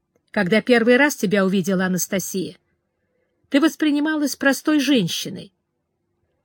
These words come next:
Когда шли в лес с тобой первый раз, отдыхать сели, и ты до платья своего разделась, платок сняла,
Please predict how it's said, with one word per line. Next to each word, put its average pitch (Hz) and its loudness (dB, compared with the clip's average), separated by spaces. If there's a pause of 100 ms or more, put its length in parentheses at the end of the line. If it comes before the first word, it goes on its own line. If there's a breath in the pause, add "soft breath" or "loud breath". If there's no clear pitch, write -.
(120)
Когда 233 2
шли 285 0
в 262 0
лес 359 0
с - -14
тобой 196 0
первый 214 0
раз, 185 -4 (640)
отдыхать 233 2
сели, - -4 (720)
и 285 4
ты 311 4
до 262 2
платья 277 0
своего 247 0
разделась, 233 0
платок 220 -2
сняла, 294 -2